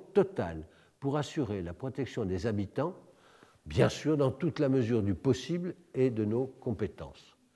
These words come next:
À chaque fois que j'aurai de nouvelles informations, je continuerai à m'exprimer en toute transparence. Et, s'agissant de la rentrée scolaire, je vous tiendrai bien évidemment au courant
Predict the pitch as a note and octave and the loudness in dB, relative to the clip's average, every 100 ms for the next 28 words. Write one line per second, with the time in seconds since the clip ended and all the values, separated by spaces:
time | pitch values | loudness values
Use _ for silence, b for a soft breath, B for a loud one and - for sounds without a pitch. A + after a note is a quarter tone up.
0 | b b b - F#2+ D#3 C#3+ - G2+ D#2 | b b b -8 -4 -4 -4 -4 -4 -6
1 | - - E2+ A2 G#2+ F2+ E2+ F#2 B2 B2+ | -10 -8 -2 0 0 -2 -4 0 2 4
2 | A#2+ E2+ F#2 - F2 F#2 - C3+ F3+ b | 4 2 -4 -6 -6 -8 -6 -6 -6 b
3 | b b b - G#2 F#2 A2+ - A2 G2 | b b b -6 -4 0 -2 0 -2 -2
4 | G2 D3 - A2+ G#2+ G2+ - F2+ G#2 G2 | -2 -4 -2 0 0 -2 -6 -2 0 -2
5 | - G2+ - F#2 - C#2 - - _ - | -6 -10 -10 -12 -10 -14 -14 -20 _ 0
6 | C#3 E2 - b b b b b - G2+ | 2 2 -6 b b b b b -6 -2
7 | G#2 B2+ D3 B2 G2 E2+ - D#2 - F2+ | 2 2 2 2 2 0 -4 -8 -4 -2
8 | F#2+ C3 E3 b b b b - F#2 A2 | -2 -4 -8 b b b b -12 -8 -4
9 | F#2 G2 E2+ D#3 C#3+ B2 A2+ F#2+ E2+ D#2+ | -2 0 4 6 6 4 2 0 -2 -6
10 | - G2 F#2+ D#3+ | -6 -4 -4 -6